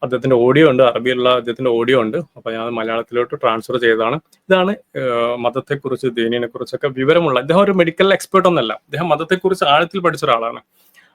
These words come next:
അപ്പം ഇത്രയേ ഉള്ളൂ. മതം എന്ന് പറയുന്നത് വളരെ കൃത്യമായി ഇത്തരം ചികിത്സാ രീതി എടുക്കാനും ഒക്കെ പ്രോത്സാഹിപ്പിക്കുന്ന ഒരു സംഗതിയാണ്.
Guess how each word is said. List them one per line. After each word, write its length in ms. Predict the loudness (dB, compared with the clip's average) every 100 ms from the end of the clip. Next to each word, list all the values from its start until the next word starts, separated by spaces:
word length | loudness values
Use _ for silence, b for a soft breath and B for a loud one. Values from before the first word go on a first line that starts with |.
| -8
അപ്പം 240 | -6 -6 -8
ഇത്രയേ 320 | -4 2 4
ഉള്ളൂ. 180 | 2 0
മതം 300 | 2 2 0
എന്ന് 120 | -2
പറയുന്നത് 400 | -2 -2 -2 -4
വളരെ 340 | -4 0 0 0
കൃത്യമായി 500 | -4 0 0 2 0
ഇത്തരം 480 | -2 -12 _ -4 -4
ചികിത്സാ 360 | -4 -6 -4 -2
രീതി 220 | -2 -2
എടുക്കാനും 500 | -2 0 0 0 -6 -12
ഒക്കെ 180 | -8 -4
പ്രോത്സാഹിപ്പിക്കുന്ന 680 | -2 -2 0 -4 -4 -10 -8
ഒരു 80 |
സംഗതിയാണ്. 440 | -8 -8 -6 -6